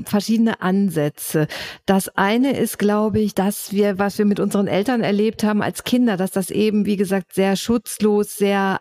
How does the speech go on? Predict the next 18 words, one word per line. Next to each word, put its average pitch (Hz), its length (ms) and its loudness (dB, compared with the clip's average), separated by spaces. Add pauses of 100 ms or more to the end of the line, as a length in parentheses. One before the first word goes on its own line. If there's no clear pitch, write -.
lang 214 680 2
und 202 420 0 (180)
sehr 208 460 0
noch 202 300 0
irgendwie 196 320 2
eben 190 180 2
in 185 140 0
diesem 185 180 0
emotionalen, 190 920 0
abhängigen 180 840 2
Kosmos 220 440 -2
passiert 240 680 0
ist 175 500 0
und 214 340 0
dass 240 280 -2
wir 226 300 2
die 202 180 0
Eltern 220 560 0